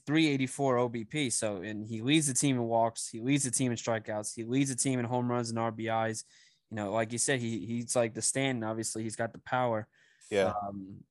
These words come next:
Speaker 1: but I, I, I was gonna ask you as well, you know,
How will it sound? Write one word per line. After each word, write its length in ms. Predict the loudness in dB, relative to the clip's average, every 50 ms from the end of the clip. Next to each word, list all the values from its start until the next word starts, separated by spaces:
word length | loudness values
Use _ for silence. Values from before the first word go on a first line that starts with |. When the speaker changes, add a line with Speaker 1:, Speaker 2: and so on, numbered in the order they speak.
| _ _ _ 0
Speaker 1:
but 280 | 2 2 2 0 -2 -8 _ _ _ _ _ _ 4
I, 200 | 6 6 6 4 2
I, 280 | 4 4 6 6 4 2 0 0
I 100 | 2 2
was 160 | 4 2 2
gonna 180 | 2 2 2 2
ask 360 | 0 0 0 0 0 0 0
you 80 | 0 0
as 140 | 0 0
well, 460 | 2 4 6 8 8 6 4 2 -4 -8
you 140 | _ -6 -4
know, 380 | -2 0 2 2 0 0 -2